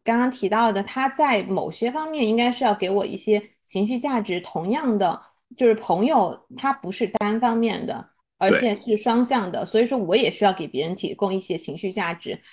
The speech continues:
Speaker 1: 这样子的情绪价值的交换和互补，然后才会让两个人会比较舒服。
Speaker 2: 是的，我觉得就是说，如果要保持一段比较长久的、持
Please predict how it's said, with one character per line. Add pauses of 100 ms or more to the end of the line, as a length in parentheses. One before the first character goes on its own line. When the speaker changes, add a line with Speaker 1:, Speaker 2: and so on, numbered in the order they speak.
(120)
Speaker 1:
这
样
子
的
情
绪
价
值
的
交
换
和
互
补， (200)
然
后
才
会
让
两
个
人
会
比
较
舒
服。 (520)
Speaker 2:
是
的，
我
觉
得
就
是
说，
如
果
要
保
持
一
段
比
较
长
久
的、
持